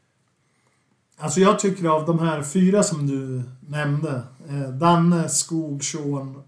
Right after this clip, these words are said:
och Filip, så kä-, så tycker jag det var helt självklart att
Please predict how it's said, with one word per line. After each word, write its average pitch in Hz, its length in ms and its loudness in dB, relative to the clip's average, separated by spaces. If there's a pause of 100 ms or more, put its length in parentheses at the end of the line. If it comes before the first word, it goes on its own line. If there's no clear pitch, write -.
(280)
och 135 100 -12
Filip, 151 480 -2 (680)
så - 160 -6
kä-, 151 480 0
så 160 340 0
tycker 170 240 2
jag 165 100 6
det 160 40 4
var 156 80 0
helt 165 200 0
självklart 180 840 -2 (480)
att 127 460 -4